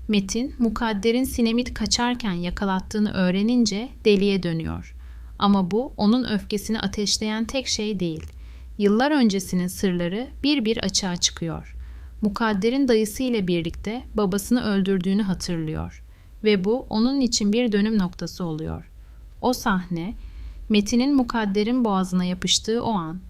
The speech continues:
karanlık geçmişin alev aldığı bir patlama. İzlerken tüyleriniz diken diken oluyor, değil mi? Ama işte bu noktada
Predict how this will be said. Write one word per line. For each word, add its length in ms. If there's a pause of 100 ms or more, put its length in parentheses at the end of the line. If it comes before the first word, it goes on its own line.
(400)
karanlık 540
geçmişin 540
alev 320
aldığı 400
bir 140
patlama. 640 (540)
İzlerken 640
tüyleriniz 640
diken 360
diken 380
oluyor, 460
değil 200
mi? 220 (520)
Ama 240
işte 360
bu 100
noktada 580